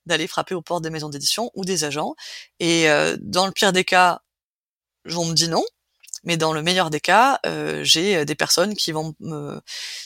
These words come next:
donner un, un retour qui sera professionnel. Je vais apprendre grâce à eux. Et, euh, si jamais ça marche pas, de toute façon, je l'auto-édite et ça revient au même. C'est juste que j'y passe un peu plus de temps, mais c'est un apprentissage. Donc c'est ça mon,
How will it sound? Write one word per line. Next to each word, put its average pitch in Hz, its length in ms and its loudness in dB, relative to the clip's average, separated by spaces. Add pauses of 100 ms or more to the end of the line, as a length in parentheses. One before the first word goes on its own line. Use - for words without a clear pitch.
donner 170 300 0
un, 160 80 2
un 151 400 0
retour 160 400 -4
qui 170 100 -8
sera - 200 0
professionnel. 165 840 2
Je 175 100 2
vais 160 60 2
apprendre 156 340 -2
grâce 151 260 0
à 151 160 0
eux. 240 400 -2
Et, 165 320 -4
euh, 147 80 -4 (800)
si - 220 2
jamais 165 220 0
ça 151 100 -2
marche 151 220 -6
pas, - 60 -6
de - 40 -8
toute - 80 -6
façon, 180 280 -8
je 156 120 -6
l'auto-édite 156 680 -4
et 160 300 -4
ça - 200 2
revient 151 240 -4
au - 80 -4
même. - 180 -6 (140)
C'est - 120 -4
juste 160 220 -2
que - 80 -6
j'y 151 120 -2
passe - 240 2
un 160 80 -4
peu 151 100 -8
plus 156 180 -6
de 156 40 -2
temps, 247 320 0
mais 160 260 -6
c'est 170 120 2
un 165 80 0
apprentissage. - 560 -6
Donc - 140 -8
c'est - 100 -8
ça - 180 2
mon, 160 280 -6